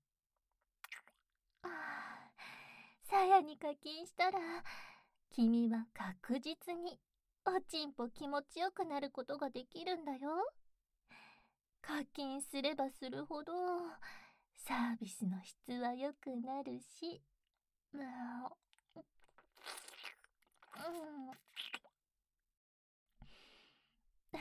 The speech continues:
ん。ランダム要素なんて全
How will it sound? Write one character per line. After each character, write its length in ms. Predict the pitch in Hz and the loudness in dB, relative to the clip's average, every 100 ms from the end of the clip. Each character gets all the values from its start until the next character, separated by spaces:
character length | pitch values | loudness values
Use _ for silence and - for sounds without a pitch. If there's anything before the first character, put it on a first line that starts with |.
| 294 277 - - - - - - - - - - | -8 -8 -12 -16 -16 -14 -14 -16 -18 -18 -20 -4
ん。 40 | 233 | 2
ラ 200 | 247 233 | 8 10
ン 100 | 269 | 10
ダ 140 | 240 | 8
ム 140 | 240 240 | 8 6
要 260 | 254 262 | 6 4
素 160 | 269 254 | 4 2
な 180 | 208 196 | 2 -2
ん 40 | |
て 180 | 190 202 | -4 -4
全 280 | 208 214 | 0 2